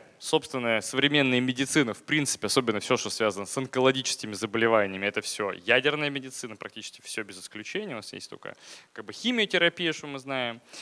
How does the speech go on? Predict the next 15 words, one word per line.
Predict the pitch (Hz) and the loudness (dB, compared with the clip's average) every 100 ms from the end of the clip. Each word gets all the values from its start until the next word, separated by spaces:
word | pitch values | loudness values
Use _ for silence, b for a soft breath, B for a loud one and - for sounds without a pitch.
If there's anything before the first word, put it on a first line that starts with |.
| B | B
Вот, | 127 120 123 | -2 -2 -2
но | |
всё, | 123 156 | -4 -2
что | - | -2
связано | 120 131 123 107 107 107 101 98 | 0 4 4 2 -2 -2 -2 -4
с, | - - 107 101 98 | -6 -2 0 0 -2
всё | 120 | -6
остальное, | - 156 226 143 | -2 0 2 0
это | 139 | 0
ядерная | 110 117 101 95 95 | 2 2 2 -2 -8
технология, | - - 113 180 214 147 113 | -12 -8 -4 -4 -4 -6 -8
это | - 101 | -8 0
гамма-томография, | 151 190 170 160 143 131 135 123 - | 2 4 2 0 0 2 2 0 -2
позитронно-эмиссионная | - 98 - 113 104 98 98 - 180 208 180 | -10 -10 -4 -2 -2 -6 -8 -4 -2 -2 -2
томография. | - 147 139 139 135 127 110 110 | -4 -4 -4 0 0 0 -4 -6